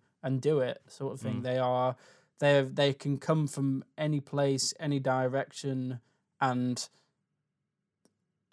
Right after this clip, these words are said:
Speaker 1: yeah, the, the, the, you know, his, his creative process is, is just magical.
Speaker 2: Yeah, that,
Speaker 1: Um,
Speaker 2: I think magical is a perfect word.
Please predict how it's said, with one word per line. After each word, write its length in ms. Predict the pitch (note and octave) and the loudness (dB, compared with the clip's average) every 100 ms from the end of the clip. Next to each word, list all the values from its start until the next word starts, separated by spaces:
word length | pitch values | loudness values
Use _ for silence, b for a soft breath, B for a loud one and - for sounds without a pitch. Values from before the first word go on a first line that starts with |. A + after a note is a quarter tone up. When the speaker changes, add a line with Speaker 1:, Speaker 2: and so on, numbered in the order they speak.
| _ - | _ 0
Speaker 1:
yeah, 280 | D#3 C#3 A#2 | 4 4 2
the, 120 | C3+ | -2
the, 640 | C#3 D3 - D3 C#3+ C#3 - | 0 0 0 2 2 2 -2
the, 220 | C#3+ C#3 F3 | -4 -4 -4
you 120 | D#3 D3+ | 0 0
know, 200 | C3+ B2+ | 2 0
his, 300 | D3 C#3 - | -2 -2 -2
his 260 | D3 D#3+ | -2 -4
creative 380 | - F3 D#3 D3 | 0 2 2 0
process 480 | - E3+ D3+ B2+ - | -2 -2 -2 -8 -10
is, 320 | A#2+ A2+ - | -10 -8 -10
is 160 | - B2 | -12 -14
just 220 | - C3 | -12 -6
magical. 500 | C3 C#3+ C3+ - - - _ _ _ _ _ | 0 0 0 -8 -14 -16 _ _ _ _ _
Speaker 2:
Yeah, 180 | A#2 A2 | -2 2
that, 280 | C3+ B2+ B2+ | 4 6 4
Speaker 1:
Um, 140 | B2 C3 | 4 2
Speaker 2:
I 100 | C#3 | 0
think 200 | C#3+ A2+ | -2 -2
magical 380 | A2 G#2+ G#2 | -2 -4 -6
is 80 | G2 | -8
a 40 | G2 | -6
perfect 380 | G2 F#2+ - | -8 -6 -6
word. 260 | G#2 G#2+ G#2 | -4 -4 -6